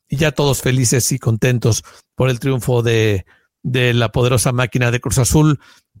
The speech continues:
que derrota dos uno al América. Es el clásico joven, que de-, o sea, el otro día, más bien ayer yo analizaba, el, el sábado, el día del partido, yo analizaba.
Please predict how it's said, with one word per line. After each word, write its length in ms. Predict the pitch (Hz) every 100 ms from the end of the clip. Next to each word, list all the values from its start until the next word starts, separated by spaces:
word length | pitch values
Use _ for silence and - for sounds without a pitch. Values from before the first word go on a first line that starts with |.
| _
que 180 | - 123
derrota 480 | 117 123 120 - 113
dos 220 | 113 -
uno 180 | 123 110
al 80 |
América. 440 | 107 143 151 160 165
Es 180 | - 247
el 80 |
clásico 460 | 196 226 180 180 160
joven, 300 | 190 151 147 - - _ _
que 120 | 185
de-, 160 | 196 190 - 117 - -
o 80 | 160
sea, 200 | 214 208
el 60 |
otro 220 | 214 220
día, 160 | 208 226 - - - 208
más 180 | 214 226
bien 160 | 196
ayer 320 | 175 196 220
yo 80 | 185
analizaba, 540 | 180 156 117 165 147 131
el, 120 | 131
el 140 | 135
sábado, 320 | - 190 170 131
el 60 |
día 100 | 139
del 100 | 143
partido, 280 | 147 127 143
yo 60 | 147
analizaba. 520 | 139 - 143 127